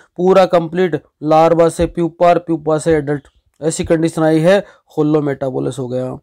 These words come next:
In C four plant, C four प्लांट के अंदर केल्विन साइकिल के संदर्भ में क्या बात सही, सही है? Occur in mesophyll cell, बात सही नहीं है।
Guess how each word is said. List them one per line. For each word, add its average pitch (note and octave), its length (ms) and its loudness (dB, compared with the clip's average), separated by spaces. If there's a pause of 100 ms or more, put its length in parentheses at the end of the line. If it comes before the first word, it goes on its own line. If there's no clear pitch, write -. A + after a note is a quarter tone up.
(440)
In G#3+ 140 2
C G3+ 280 0
four A3 200 2 (120)
plant, E3+ 320 2 (760)
C F#3 220 -2
four G#3+ 160 4
प्लांट F#3+ 300 2
के F#3+ 80 0
अंदर G3 200 0
केल्विन F#3 400 0
साइकिल E3 420 0 (380)
के F#3 80 -4
संदर्भ F#3 320 -2
में F#3+ 120 0
क्या F#3 180 2
बात F#3 200 2
सही, E3+ 300 0
सही E3+ 240 0
है? G3 260 2 (340)
Occur F3 220 2
in G3 160 2
mesophyll F#3 500 -2
cell, G3 300 -2 (360)
बात D#3+ 240 0
सही F3 180 0
नहीं F#3 220 0
है। F#3 260 0